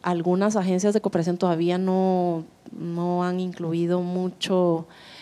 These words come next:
en relación a personas con discapacidad, y como mi país vivió un proceso de paz también tras un conflicto armado similar a lo que está pasando en Colombia, eh, sé de ese fenómeno en que se destinan muchos,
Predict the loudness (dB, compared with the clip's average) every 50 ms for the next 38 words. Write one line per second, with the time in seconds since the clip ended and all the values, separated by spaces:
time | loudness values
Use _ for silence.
0 | -20 -18 -8 -6 -4 -2 0 0 0 0 0 2 0 2 2 4 2 4 4 4
1 | 2 2 2 2 2 2 2 0 0 0 0 2 2 2 4 6 6 6 6 6
2 | 4 0 -4 -12 -20 -20 -20 -20 -8 0 2 2 4 6 8 8 8 10 8 8
3 | 6 6 4 4 4 4 4 2 2 4 4 4 8 10 10 10 10 8 4 4
4 | 4 2 2 4 4 4 4 4 2 2 0 0 0 0 0 0 0 2 2 2
5 | 2 2 2 0 0 0 -2 -2 -2 -2 -2 0 0 -2 -2 -2 -6 -6 -2 0
6 | 2 2 2 2 2 4 2 2 2 2 2 2 4 2 2 2 0 0 0 0
7 | -2 -2 -2 0 0 0 0 0 0 0 0 2 2 2 2 2 2 2 2 2
8 | 2 0 -6 -16 -20 -20 -20 -20 -20 -10 -4 0 2 2 2 2 0 -2 0 0
9 | 0 0 4 6 8 10 10 10 8 8 6 4 4 4 4 4 4 4 4 6
10 | 6 6 6 6 4 4 2 0 2 2 2 2 0 0 0 2 2 4 4 2
11 | 4 4 4 4 2 0 -6